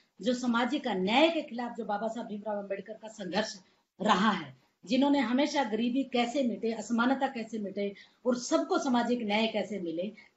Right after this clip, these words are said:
जिसके ऊपर अपनी जिंदगी को, अ, पूरी तरह से, अ, लगा दिया, पूरे, पूरे परिवार को दाव पे लगाया और तमाम, मतलब, अ, अ, भारत का इतिहास लिखा, आंदोलन का इतिहास लिखा, राष्ट्र निर्माण में इतनी बड़ी महत्वपूर्ण भूमिका निभा-, निभाई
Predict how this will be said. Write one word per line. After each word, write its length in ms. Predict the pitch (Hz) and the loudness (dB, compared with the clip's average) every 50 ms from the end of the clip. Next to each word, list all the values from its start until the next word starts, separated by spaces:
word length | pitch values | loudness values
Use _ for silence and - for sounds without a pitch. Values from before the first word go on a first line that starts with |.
| - | -4
जिसके 320 | 180 247 262 254 - 330 311 | 0 0 0 2 2 0 0
ऊपर 260 | 277 247 - 302 277 | 0 0 0 0 0
अपनी 440 | 294 - - - 262 - 254 269 233 | 0 0 -4 -4 -2 2 2 2 4
जिंदगी 400 | 185 269 269 277 311 294 339 330 | 6 8 8 8 8 8 4 2
को, 200 | - 269 247 247 | 2 2 0 0
अ, 60 | - - - 226 214 208 208 208 | -2 -6 -10 -8 -8 -6 -6 -4
पूरी 380 | 214 214 196 - - 277 285 269 | -4 -4 -4 -2 0 0 2 2
तरह 220 | 269 233 220 220 | 0 0 -2 -4
से, 200 | 208 - 226 214 | -4 -4 -4 -4
अ, 300 | 202 - - 202 196 185 - - - - _ - 208 | -6 -6 -8 -8 -8 -8 -10 -14 -20 -18 _ 0 2
लगा 260 | 226 226 247 254 262 | 6 8 10 10 10
दिया, 260 | 214 233 220 208 202 | 8 6 0 -2 -2
पूरे, 280 | 196 - 226 220 226 220 | -4 -6 -6 -6 -6 -6
पूरे 260 | - - 233 226 240 | -6 -6 -6 -6 -4
परिवार 540 | 240 233 220 226 240 254 285 294 277 - - 247 - - | -4 -2 -2 2 4 4 6 4 2 -2 -6 -14 -14 -10
को 200 | 226 220 208 196 190 | -10 -10 -10 -10 -8
दाव 200 | 185 208 208 208 | -4 -2 -2 -2
पे 140 | 208 220 202 | -2 -4 -8
लगाया 420 | 190 185 180 180 180 180 180 180 - _ _ _ _ _ 208 | -8 -6 -6 -4 -4 -4 -6 -8 -14 _ _ _ _ _ -4
और 220 | 214 202 185 190 - - _ _ _ - | -2 -2 -2 -4 -8 -16 _ _ _ -4
तमाम, 440 | 254 247 247 262 302 311 277 262 247 226 | 0 2 4 4 4 4 2 0 -4 -8
मतलब, 240 | 220 220 226 226 202 | -12 -12 -12 -12 -12
अ, 140 | 220 220 196 190 190 185 190 196 208 214 214 214 202 190 208 226 220 208 | -10 -8 -8 -6 -6 -8 -8 -10 -10 -8 -8 -8 -8 -10 -10 -8 -6 -4
अ, 120 | 202 190 | -4 -2
भारत 300 | 190 190 214 226 214 214 - | 0 2 2 2 2 0 2
का 60 | 226 | 0
इतिहास 420 | 196 190 190 185 180 214 226 226 202 | 2 2 2 2 2 2 2 2 0
लिखा, 300 | 202 196 - - 190 180 | -4 -6 -4 -4 -4 -4
आंदोलन 560 | 170 175 185 190 185 185 196 196 196 202 190 | -4 -4 -4 -2 0 4 4 4 4 4 0
का 120 | - 196 175 | 0 0 0
इतिहास 340 | 170 185 185 180 185 - | 0 0 -4 -4 -6 -8
लिखा, 260 | 196 196 - 214 214 - - - - - - - | -10 -10 -8 -10 -10 -10 -12 -20 -20 -8 2 6
राष्ट्र 280 | 220 240 240 240 254 262 | 8 8 8 8 6 4
निर्माण 420 | 240 220 196 190 208 202 208 208 | 4 4 4 4 4 4 4 2
में 80 | 208 208 | 2 0
इतनी 240 | 208 - 240 247 | 0 0 2 2
बड़ी 400 | 202 180 180 - - 220 233 254 | 2 0 -2 0 4 6 8 8
महत्वपूर्ण 560 | 254 247 226 220 - - - - 233 226 220 202 | 8 6 4 2 0 -2 -4 -4 -2 0 0 0
भूमिका 340 | 180 196 202 220 226 233 | 0 0 -2 0 0 2
निभा-, 420 | 233 226 220 220 226 233 226 233 220 | 2 2 2 2 0 -2 -2 -2 -2
निभाई 280 | 214 208 220 220 240 | -2 2 2 2 2